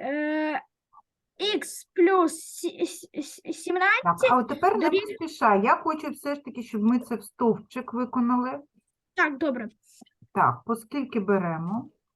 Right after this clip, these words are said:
Speaker 1: Ми беремо по двадцять, можна по три.
Speaker 2: По три, по чотири, а може по чотири? Дивись, по чотири вісімдесят
Speaker 1: Да, да,
Speaker 2: мінус
Speaker 1: по
Speaker 2: дванадцять,
Speaker 1: чотири
Speaker 2: по
Speaker 1: буде,
Speaker 2: чотири.
Speaker 1: чотири буде, да, по
Speaker 2: По
Speaker 1: чотири.
Speaker 2: чотири,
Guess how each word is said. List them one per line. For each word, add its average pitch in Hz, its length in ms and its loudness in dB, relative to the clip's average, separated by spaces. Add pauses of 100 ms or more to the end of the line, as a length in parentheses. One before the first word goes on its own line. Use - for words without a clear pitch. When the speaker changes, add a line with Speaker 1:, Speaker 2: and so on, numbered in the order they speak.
(340)
Speaker 1:
Ми 330 560 -2
беремо 349 680 6
по 330 320 4
двадцять, 277 520 -8 (520)
можна 381 500 0
по 370 160 4
три. 370 640 -4 (720)
Speaker 2:
По 247 200 2
три, 226 640 4
по 262 220 -4
чотири, 277 680 -2
а - 120 6
може 285 240 4
по 294 120 -8
чотири? 370 400 2
Дивись, 233 300 0
по 254 140 -8
чотири 294 400 -8
вісімдесят 262 500 -4
Speaker 1:
Да, 415 180 8 (140)
да, 311 60 2
Speaker 2:
мінус 247 60 -4 (100)
Speaker 1:
по 262 80 6
Speaker 2:
дванадцять, 220 260 4
Speaker 1:
чотири 180 160 -2 (120)
Speaker 2:
по - 60 -16
Speaker 1:
буде, 277 160 -8
Speaker 2:
чотири. 320 140 -8
Speaker 1:
чотири 392 400 -12
буде, 339 280 -4
да, 262 160 -10
по - 60 -20
Speaker 2:
По 254 60 -18
Speaker 1:
чотири. 233 440 -4
Speaker 2:
чотири, 165 480 -4